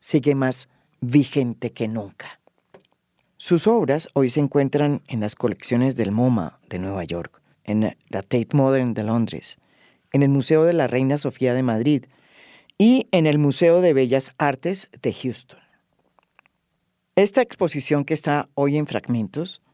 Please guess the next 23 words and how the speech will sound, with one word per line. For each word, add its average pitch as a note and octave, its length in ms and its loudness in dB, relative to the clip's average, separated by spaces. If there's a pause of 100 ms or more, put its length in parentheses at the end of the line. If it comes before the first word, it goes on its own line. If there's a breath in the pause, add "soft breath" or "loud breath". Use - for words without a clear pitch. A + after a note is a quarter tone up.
(180)
y D#3 80 -4
que F3 140 0
se F3 100 -4
llama F#3 300 2
Bruma, C#3+ 560 0 (460)
de D3 160 4
Beatriz D#3+ 440 0
González, G#3 680 0 (640)
es G3+ 180 2
también G#3+ 520 2
un A3 200 4
encuentro G3 720 0 (600)
con F#3+ 360 2 (100)
la E3 160 2
artista G3+ 480 0
colombiana C#3+ 680 -2 (420)
de C3+ 220 0
mayor B2+ 500 -2 (140)
renombre B2+ 840 -2
mundial A#2 640 -6 (240)
hoy, F#2 240 -12 (480)
la C3 140 0
escultora D#3+ 720 0